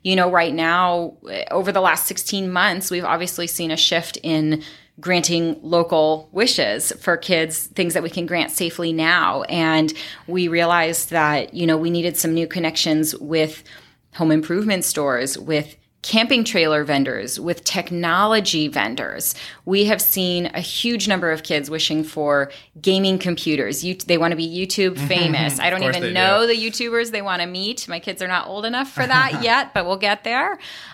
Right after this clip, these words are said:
Speaker 1: Um, but, you know,
Speaker 2: Yeah.
Speaker 1: eh, things that are just, like, a larger number than we've ever had. Eh, camping trailers I mentioned, but, you know, we had done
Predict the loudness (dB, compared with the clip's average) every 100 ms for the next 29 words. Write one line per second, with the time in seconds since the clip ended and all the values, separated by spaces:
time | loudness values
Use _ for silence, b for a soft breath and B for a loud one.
0 | 0 2 2 0 -4 -8 -4 2 4 2
1 | -2 -2 0 0 0 -4 -8 -8 0 0
2 | 2 0 0 -2 -4 -2 0 2 2 0
3 | -4 -2 -2 -2 -2 -2 -2 -2 -2 2
4 | 4 4 0 -6 -8 -10 -10 -2 0 2
5 | 2 0 0 0 2 0 0 0 0 -2
6 | -2 0 0 2 0 2 0 2 2 0